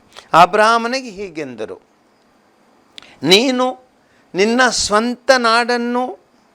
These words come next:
ಬಂಧು ಬಳಗದವರನ್ನು, ತವರು ಮನೆಯನ್ನು ಬಿಟ್ಟು ನಾನು ತೋರಿಸುವ ನಾಡಿಗೆ ಹೋಗು." ನೋಡಿ,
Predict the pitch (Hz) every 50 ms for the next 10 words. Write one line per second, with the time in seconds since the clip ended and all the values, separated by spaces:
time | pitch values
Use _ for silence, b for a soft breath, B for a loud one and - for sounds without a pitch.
0 | _ _ _ b b b b b b b - 139 156 196 208 233 240 247 240 226
1 | 262 254 226 214 214 220 240 247 226 247 240 214 247 247 233 240 226 233 233 233
2 | 233 240 254 262 269 302 294 _ _ _ _ _ _ b b b b b b b
3 | b b - - 196 208 214 226 240 247 247 254 254 254 226 220 240 240 240 247
4 | 240 233 233 233 233 233 220 185 202 233 220 - _ _ 269 262 262 269 247 -
5 | _ _ _ _ b b b b b b - 185 202 226 269 285 294 320 320 311
6 | 320 - _ - 214 233 247 262 277 302 277 - - - 277 285 294 294 294 277
7 | 247 233 226 226 220 240 240 202 247 247 233 240 226 254 254 226 175 - - _
8 | _ _ _ _ _ _ _ _ _ _ _ _ _ _ _ _ _ _ _ _
9 | _ _ _ _ _ _ _ _ _ _ _ _ _ _ _ _ _ - 220 262
10 | 311 339